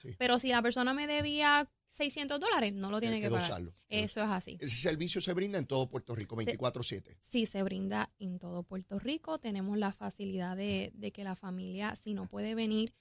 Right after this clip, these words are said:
Speaker 2: nosotros vamos hacia la, a la residencia o a donde la familia se sienta más cómoda.
Speaker 1: Ok.
Speaker 2: Si la familia luego del fallecimiento tampoco puede ir a la oficina a buscar la, ¿verdad?, los restos cremados,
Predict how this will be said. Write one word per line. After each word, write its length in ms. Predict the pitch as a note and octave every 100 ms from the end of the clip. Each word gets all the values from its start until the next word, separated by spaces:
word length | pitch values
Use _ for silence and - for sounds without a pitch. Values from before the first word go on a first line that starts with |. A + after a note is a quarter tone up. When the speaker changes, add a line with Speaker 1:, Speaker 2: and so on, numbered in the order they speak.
| _ _
Speaker 2:
nosotros 320 | G3+ - G3 F3+
vamos 320 | F#3 G#3 G#3+
hacia 240 | - G#3
la, 160 | G3 F#3+
a 160 | G#3
la 120 | F#3+ F#3+
residencia 560 | F#3 G3+ G3 A3 C#4+
o 100 | G3+
a 80 | F#3
donde 220 | F#3 F3+
la 80 | F3+
familia 340 | F#3 F#3 F3+ G3
se 80 |
sienta 260 | G#3+ A3 A#3
más 120 | D#4+
cómoda. 360 | _ A3+ A3 A#3+
Speaker 1:
Ok. 100 | D3+ - - - _
Speaker 2:
Si 160 | - B3+
la 140 | A#3+
familia 400 | B3 A3+ A3+ B3+
luego 220 | C4 C4
del 120 | C4
fallecimiento 560 | B3+ B3+ B3 A#3+ A#3 A#3+
tampoco 540 | A#3 G#3 G3 G3+ A3+
puede 260 | A3 A3 A3
ir 140 | A3
a 20 | A3
la 60 |
oficina 380 | G#3+ G#3+ A3 G#3
a 20 |
buscar 400 | G3+ G3+ - F#3 F#3+ -
la, 440 | G#3 G3 F#3+ - G#3
¿verdad?, 200 | F#3 G#3+
los 140 | A3
restos 240 | F#3+ G#3
cremados, 480 | - A3 A3 B3+ G#3